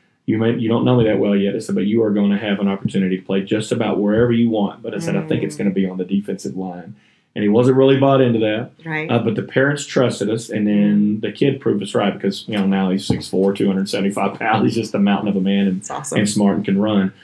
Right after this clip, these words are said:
Speaker 1: But those are the types of talks that we'll have with kids and just trying to – and again, we, sometimes we don't figure it out until later. And really, we end up moving kids around, too, based on the kids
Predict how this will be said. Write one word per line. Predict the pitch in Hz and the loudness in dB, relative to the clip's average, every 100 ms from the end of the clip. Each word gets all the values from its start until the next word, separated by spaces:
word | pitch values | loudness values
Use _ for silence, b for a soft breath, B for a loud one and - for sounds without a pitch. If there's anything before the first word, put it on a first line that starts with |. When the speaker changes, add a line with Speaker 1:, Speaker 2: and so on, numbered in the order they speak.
| b | b
Speaker 1:
But | - 127 | 0 4
those | 156 160 | 4 4
are | |
the | 127 | 0
types | 107 123 120 | 0 -2 -2
of | 104 | -6
talks | 110 110 107 | -4 -4 -4
that | - | -6
we'll | 110 101 | -4 -4
have | 101 | -4
with | 104 104 | -4 -6
kids | 104 104 104 101 | -4 -2 -4 -6
and | 104 | -8
just | 110 - | -8 -6
trying | 123 123 113 | -2 0 0
to – | 107 104 B B - | -2 -6 B B -4
and | 123 | 0
again, | 147 139 | 2 4
we, | 135 127 | 2 0
sometimes | - 190 240 165 | -2 0 0 0
we | 135 | 0
don't | 123 - | 0 -2
figure | 127 117 | -2 0
it | 110 | -2
out | 113 117 | -4 -6
until | 104 107 | -4 -2
later. | 107 113 120 120 B B | 0 0 0 -4 B B
And | - 123 | -2 2
really, | 135 151 139 123 127 | 4 4 4 2 -2
we | 120 120 | -2 0
end | 139 | 2
up | 135 117 | 0 2
moving | 113 107 | 0 0
kids | 101 107 104 | -2 -2 -2
around, | 104 101 | 0 0
too, | 101 123 | 0 0
based | 101 107 - | 0 -2 -2
on | 104 | -2
the | 101 | 0
kids | - 104 104 - | 0 -2 -2 -8